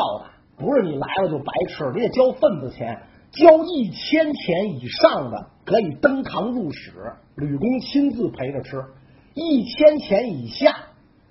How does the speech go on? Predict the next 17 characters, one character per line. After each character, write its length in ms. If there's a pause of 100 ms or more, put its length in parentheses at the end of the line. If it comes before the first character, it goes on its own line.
(120)
只 100
能 180
在 120
院 160
儿 180
里 140
吃， 140 (280)
见 280
不 100
着 160
主 220
人 140
的 100
面 120
儿， 80 (420)
是 60
吧？ 280